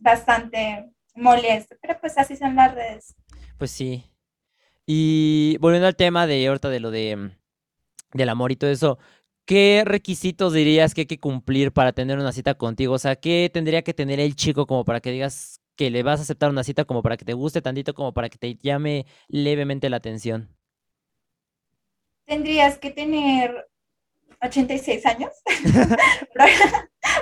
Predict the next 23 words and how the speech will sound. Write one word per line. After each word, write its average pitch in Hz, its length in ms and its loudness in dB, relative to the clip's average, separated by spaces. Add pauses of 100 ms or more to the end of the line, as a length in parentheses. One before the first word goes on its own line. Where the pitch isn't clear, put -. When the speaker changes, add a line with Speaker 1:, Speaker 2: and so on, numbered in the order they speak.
Speaker 1:
problemas 285 540 6
cardíacos 247 720 4
muy 240 140 -8
graves, 233 400 0 (400)
no 254 140 2
mentiras, 233 680 -8
eh, 233 400 -8
no, 254 240 0
Speaker 2:
Y - 20 2
ser 165 220 2
Speaker 1:
me 165 80 0
gusta 139 320 4
la - 80 4
Speaker 2:
millonario. - 80 -2
Speaker 1:
gente, 294 260 -8 (400)
sí, 339 140 0
sí, 277 140 -10
sí, - 180 -20
eh, 277 80 -6
principalmente, 277 1160 -2
eh, 262 260 -6 (600)
ser 233 260 0
multimillonario, 220 1160 -18